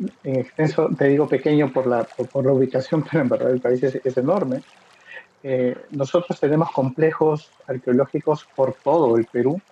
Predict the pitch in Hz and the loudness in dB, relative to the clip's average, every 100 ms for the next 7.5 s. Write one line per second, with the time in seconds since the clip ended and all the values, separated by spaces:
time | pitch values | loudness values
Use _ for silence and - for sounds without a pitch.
0 | _ _ 123 123 127 127 151 127 - 160 | _ _ -2 0 0 0 0 0 -2 -10
1 | - 127 127 127 - 175 185 151 127 120 | -10 -4 -2 -2 0 2 2 2 2 2
2 | 143 143 143 120 120 151 123 123 - - | 2 0 -2 -8 -8 -6 0 0 0 2
3 | 180 165 123 123 120 139 147 131 - 135 | 4 4 2 -2 -2 -2 -2 -4 -4 -2
4 | 135 - - 202 180 127 127 - 139 131 | -2 -2 2 4 4 4 2 2 0 -2
5 | 120 131 - 143 - 147 - 147 - 151 | -2 -4 -4 -8 -2 -2 -2 -6 -8 -10
6 | _ - - _ - 151 214 220 180 147 | _ -20 -20 _ 2 4 4 4 2 4
7 | 151 156 160 156 | 4 4 2 0